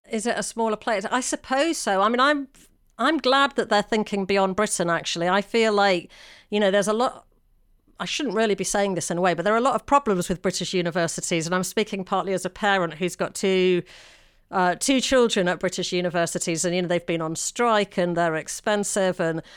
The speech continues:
um, they're, you know, the funding i-, is, isn't great. And it's not the only route. So I would say it's, you know, I don't feel that everybody has to go to university. You don't need to go to university to succeed. There are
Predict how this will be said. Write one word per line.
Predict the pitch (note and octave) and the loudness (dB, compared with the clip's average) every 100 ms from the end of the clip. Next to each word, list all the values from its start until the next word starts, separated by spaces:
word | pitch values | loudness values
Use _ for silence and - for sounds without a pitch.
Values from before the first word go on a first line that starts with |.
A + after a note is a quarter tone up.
| - - | -20 -8
um, | E3 E3 | -4 -2
they're, | E3+ E3 E3 | -2 0 -2
you | D#3 F3+ | -2 -2
know, | E3 | -2
the | D#3+ | -4
funding | - - B3+ B3 G#3+ G3 | -8 0 4 4 4 4
i-, | F#3+ | 2
is, | F#3 G3 | 2 0
isn't | G3 - G3 F#3+ | 2 0 0 -2
great. | F3 G3 F#3+ G3+ - - - - - _ _ | 0 2 2 0 -4 -8 -14 -20 -20 _ _
And | G#3 G3+ G3+ G3+ - _ _ _ _ | 0 2 2 -2 -8 _ _ _ _
it's | - A3 A3 | -2 0 2
not | C4 A#3 | 2 4
the | A#3 | 4
only | A3 G#3+ | 4 4
route. | A#3 G3 D#3+ | 4 2 0
So | - G#3 | 0 2
I | G#3 | 4
would | G#3 A#3+ | 4 2
say | - A#3 G3+ E3 E3 G3 F#3+ - - | 2 2 4 4 2 0 -4 -14 -10
it's, | - G3 G#3 | -2 -2 0
you | G3+ | 0
know, | F#3+ | 2
I | G#3 A3 | 2 2
don't | - A3+ A3 G3+ | 2 2 2 -2
feel | - A3 G3 | -2 2 2
that | F#3 F#3 - _ | 2 -2 -4 _
everybody | G#3 G#3+ G3+ F#3+ | -6 -4 -2 -2
has | G3+ | -2
to | - | -2
go | G3 F#3+ | -2 0
to | G3 | 0
university. | G3 A3+ G#3 F3+ | 0 -2 -2 -4
You | F#3 | 0
don't | G3+ F#3+ | 0 0
need | F#3+ G3 | -2 -2
to | F#3+ | -2
go | G3 | -2
to | F#3 F#3 | 0 -2
university | F#3 F#3 G3 - | -2 -2 -4 -4
to | F3+ F3+ | -8 -6
succeed. | - - - G#3+ F3+ E3 | -6 -6 0 2 2 0
There | F#3 F#3 | 0 2
are | F#3 F#3+ F#3 | 4 4 2